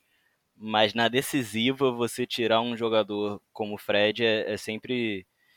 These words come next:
sempre complicado. Por mais que não jogue bem, s-, sei lá. Se, se tiver um pênalti a favor do Fluminense, eu vou voltar a ficar com medo como não ficava um, um tempinho.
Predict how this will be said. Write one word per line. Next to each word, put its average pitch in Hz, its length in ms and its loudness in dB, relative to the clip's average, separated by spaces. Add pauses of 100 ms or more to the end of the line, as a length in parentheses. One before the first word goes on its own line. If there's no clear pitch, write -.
(140)
sempre - 320 -4
complicado. 117 640 4
Por 107 100 -10
mais 110 220 0
que - 80 -8
não 123 140 -4
jogue 113 220 0
bem, 107 220 -2
s-, - 180 -14 (120)
sei - 180 -4
lá. 104 240 4 (460)
Se, - 200 -6
se - 100 -8
tiver 147 220 2
um 160 80 2
pênalti 143 300 4
a 139 40 4
favor 131 300 2
do 135 60 0
Fluminense, 131 960 0
eu 123 120 0
vou 123 160 0
voltar 135 340 2
a - 20 -2
ficar - 220 2
com - 120 -8
medo 120 320 0
como 123 220 -2
não 123 100 -4
ficava 113 320 2
um, 117 180 -4 (280)
um 113 160 -12
tempinho. 110 480 -8